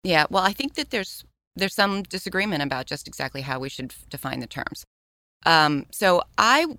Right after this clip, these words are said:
think of gender as being more of the sort of, like, continuous, um, difference in masculinity and femininity. So you can occupy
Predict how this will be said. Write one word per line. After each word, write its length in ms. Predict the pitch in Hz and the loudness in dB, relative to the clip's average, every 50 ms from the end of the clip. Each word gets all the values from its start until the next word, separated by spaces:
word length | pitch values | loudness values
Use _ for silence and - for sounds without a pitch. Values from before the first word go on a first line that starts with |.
| - - | -6 -4
think 220 | 208 196 190 - | -4 -4 -2 -4
of 140 | 160 151 147 | -6 -8 -8
gender 640 | - 160 175 165 165 170 156 147 139 135 131 131 - | -4 0 0 2 2 2 2 2 0 0 -2 -4 -4
as 180 | - 151 139 - | -4 -6 -6 -6
being 400 | - 156 156 147 143 143 139 139 | -4 -2 0 0 0 0 -2 -2
more 280 | 151 151 156 160 156 | -2 0 2 2 2
of 100 | 147 147 | 0 0
the 80 | - 143 | -4 -10
sort 240 | - - 151 135 - | -10 -10 -12 -12 -10
of, 80 | - | -10
like, 180 | 143 143 - - | -10 -10 -10 -10
continuous, 1200 | - - 160 147 - - - 196 180 180 202 208 214 226 233 220 226 - - - - - - - _ _ _ _ _ _ _ _ _ _ _ _ - | -12 -8 -8 -8 -8 -8 -4 -2 -2 0 0 0 0 0 0 -2 -4 -6 -10 -14 -16 -16 -18 -20 _ _ _ _ _ _ _ _ _ _ _ _ -2
um, 460 | 180 175 170 165 156 160 160 156 - - - 156 | 0 2 4 4 4 2 0 -2 -4 -8 -12 -8
difference 720 | - - 202 - - 208 202 202 202 - - - - - - - | -2 -2 -2 -2 -2 -4 -4 -4 -4 -6 -10 -12 -12 -12 -8 -6
in 320 | - 165 160 156 156 156 | -4 -2 -2 -2 -2 0
masculinity 720 | 165 170 170 170 - - 180 170 165 165 165 156 156 156 | 2 2 2 0 0 -4 -2 0 2 2 2 2 0 0
and 120 | 147 151 151 | -2 -2 -2
femininity. 680 | - 160 151 156 151 151 147 147 156 156 156 180 175 | -4 -4 -4 -2 -2 -2 -2 -2 -2 -2 -4 -4 -8
So 420 | 185 - - 165 151 147 139 139 - - | -8 -6 -2 0 0 2 0 0 -4 -6
you 120 | - 180 | -8 -8
can 140 | - 208 180 | -6 -4 -2
occupy 720 | - 160 165 - - 185 - 175 165 143 143 139 139 139 | 0 0 -2 -2 -4 -10 -8 -4 -2 0 0 0 0 -2